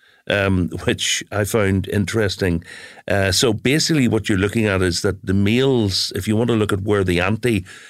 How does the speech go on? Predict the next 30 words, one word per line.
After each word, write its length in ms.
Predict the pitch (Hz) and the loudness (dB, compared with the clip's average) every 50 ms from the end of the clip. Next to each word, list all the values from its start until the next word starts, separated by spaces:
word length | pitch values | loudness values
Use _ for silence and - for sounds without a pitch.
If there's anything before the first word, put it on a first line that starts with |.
| - _ _ _ - | -20 _ _ _ -4
uh, 220 | - 95 98 95 90 | 0 0 2 2 2
Windsor 320 | 87 101 101 98 92 98 90 | 2 2 0 2 0 0 -2
Framework 480 | - - 104 101 104 101 92 92 95 | 0 0 0 2 2 0 0 0 0
is 220 | 92 90 87 85 90 | 0 0 0 0 0
and 100 | 87 87 | 0 0
the 80 | 92 | 0
anti-Northern 460 | 95 98 95 101 92 98 95 95 90 | 0 0 0 0 0 0 2 2 2
Ireland 160 | 90 90 85 - | 0 0 -2 -2
Protocol 420 | - 95 101 117 107 - 107 95 | 0 0 0 0 0 -2 -2 -2
within 260 | 90 95 107 107 98 | 0 0 0 2 2
the 80 | 95 98 | 2 2
unionist 440 | 92 101 104 113 123 123 113 - - | 2 2 2 2 2 0 0 -2 -2
community, 400 | 120 110 104 98 101 98 95 - - - - - | 0 0 0 2 0 0 -2 -4 -10 -16 -8 -4
tends 260 | - 120 123 117 104 | -2 0 0 0 0
to 80 | 123 | 0
be 80 | 104 95 | 0 2
towards 240 | 98 101 95 92 92 | 2 2 0 0 0
the 80 | 90 | 2
older 300 | 82 90 233 240 120 120 113 | 2 2 2 2 2 2 2
age 220 | 117 117 110 - | 2 0 0 -2
groups, 260 | - 123 110 98 - | -2 -2 -2 -2 -4
it 80 | - 87 | -6 -4
tends 220 | - 104 101 92 | -2 -2 -2 -2
to 60 | 101 95 | -2 -4
be 60 | 87 | -4
towards 240 | 90 92 92 85 87 | -2 -2 -2 -2 0
the 80 | 90 | 0
male, 500 | 87 90 98 107 117 131 131 123 104 95 - _ - - - - - - - - - | 0 2 2 2 2 2 2 0 0 -2 -6 _ -20 -20 -20 -20 -20 -20 -10 -4 -2
um, 440 | 92 90 90 87 85 85 82 - - - - | 0 2 2 2 0 0 -2 -4 -6 -8 -8
uh, 300 | - 87 82 78 76 78 | -4 -4 -2 -2 -2 -2